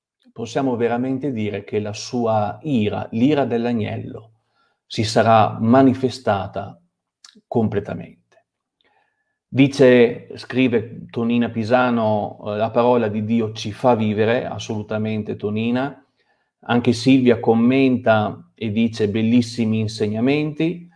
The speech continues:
Eh, Tonina prima ha scritto, "L'argomento è importantissimo, grazie Ande-, Andrea, buon pomeriggio, Dio ti benedica". È un argomento sicuramente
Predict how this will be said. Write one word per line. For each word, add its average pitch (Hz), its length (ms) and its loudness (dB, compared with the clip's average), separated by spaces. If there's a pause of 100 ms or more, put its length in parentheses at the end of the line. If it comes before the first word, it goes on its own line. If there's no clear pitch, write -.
(440)
Eh, 110 960 2
Tonina 131 500 6
prima 127 720 2
ha 117 140 -2
scritto, 135 300 0
"L'argomento 127 560 2
è 123 40 2
importantissimo, 117 1160 0
grazie 127 440 2
Ande-, 113 340 -2
Andrea, 117 560 2
buon 117 240 0
pomeriggio, 113 580 -4
Dio 107 240 -6
ti 104 140 -12
benedica". 107 600 -6
È - 80 -6
un 120 100 -2
argomento 131 520 0
sicuramente 120 920 -4